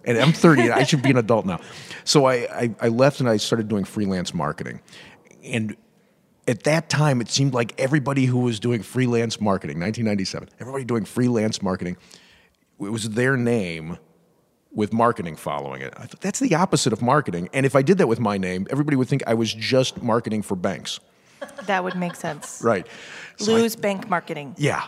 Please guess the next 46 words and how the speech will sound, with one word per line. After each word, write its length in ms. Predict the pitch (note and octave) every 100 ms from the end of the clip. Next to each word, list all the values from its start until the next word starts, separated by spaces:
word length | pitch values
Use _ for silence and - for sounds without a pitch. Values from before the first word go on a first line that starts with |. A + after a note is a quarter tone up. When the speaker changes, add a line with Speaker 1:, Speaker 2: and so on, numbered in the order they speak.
| -
Speaker 1:
exactly. 580 | B2 A#2 G2+ F2+ D#2+ C#2+ - - -
So 220 | - F3
I 100 | D3+
thought, 220 | D#3 D3+ D3+
"Oh, 40 | E3
I 180 | E3+ E3+
just, 220 | D3 D#3+
I 60 | D#3
need 180 | D3+ D3+
a, 140 | C#3 A#2+
I 60 | B2+
just 240 | A#2+ C3+ - -
need 140 | C3+
a 60 | A#2+
different 340 | A2 A2 G2
name." 200 | G2 F2
So 120 | F#2+ C#3
it's 100 | -
just 160 | F3+
as 100 | C#3+
simple 300 | - C#3+ A#2+
as 140 | A2 G#2+
that. 180 | F#2+
I 80 | F2+
was 140 | A#2 A#2+
just 160 | A#2
looking 200 | A#2+ C3
for 180 | - A2
a 20 |
name 200 | G2+ G#2+
that 60 | G#2+
Speaker 2:
Mm-hmm. 60 | G#2+
Speaker 1:
was 140 | G#2
interesting, 640 | A#2 A2+ G#2+ F#2+ - G2
that 100 | F#2+
would 160 | D#2 G2
get 180 | A#2 -
people's 280 | B2+ B2 A2+
attention, 460 | - F#2 F#2 F#2+
that 80 | F#2+
would 120 | G#2
turn 220 | - D3
some 240 | C3+ C3 C3+
people 320 | B2+ A2+ A2
off, 240 | B2+ A#2
because 260 | G#2+ B2+